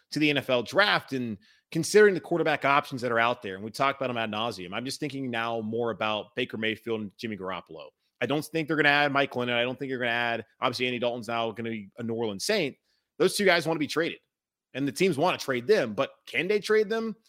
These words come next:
Would it just make more sense for the Carolina Panthers to go through the process and wait out Baker Mayfield or Jimmy Garoppolo? Or, hell,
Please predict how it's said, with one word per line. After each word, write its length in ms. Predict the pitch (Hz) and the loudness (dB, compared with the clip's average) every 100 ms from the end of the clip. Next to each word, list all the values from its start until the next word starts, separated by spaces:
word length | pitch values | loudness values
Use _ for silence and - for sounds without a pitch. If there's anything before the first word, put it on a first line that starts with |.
| _ _ | _ _
Would 120 | 143 190 | 0 0
it 20 | |
just 140 | 208 | 2
make 140 | 226 220 | 2 4
more 120 | 214 | 4
sense 200 | 214 208 | 2 0
for 60 | |
the 80 | 208 | -2
Carolina 300 | 202 202 202 | 2 2 4
Panthers 320 | 190 196 180 | 2 0 0
to 60 | 156 | -2
go 100 | 185 | -2
through 100 | 175 | -2
the 60 | 170 | -2
process 680 | 160 160 170 - 175 165 160 | 0 2 0 2 2 2 -4
and 160 | 131 - _ - | -6 -10 _ -2
wait 240 | 135 156 | 0 2
out 200 | 160 139 | 0 0
Baker 240 | 160 151 | -2 0
Mayfield 300 | 143 151 143 | -2 -2 -4
or 40 | 143 | -8
Jimmy 200 | 139 139 | -6 -4
Garoppolo? 540 | 120 165 202 214 240 | 2 2 2 2 2
Or, 240 | 214 208 - _ _ _ | 2 0 -4 _ _ _
hell, 280 | 180 208 110 | 2 2 0